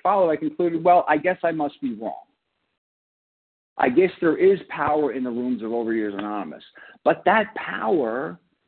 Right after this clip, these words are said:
is human power and not the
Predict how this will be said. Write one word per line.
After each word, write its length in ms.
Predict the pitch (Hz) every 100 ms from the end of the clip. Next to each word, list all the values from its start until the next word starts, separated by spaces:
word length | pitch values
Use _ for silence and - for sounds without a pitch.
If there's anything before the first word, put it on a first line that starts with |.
| _
is 180 | - 156
human 640 | 131 147 170 185 190 180 175
power 800 | - 165 156 170 147 104 - - _ _ _ _ _
and 220 | 147 165
not 280 | 185 190 202
the 100 | 190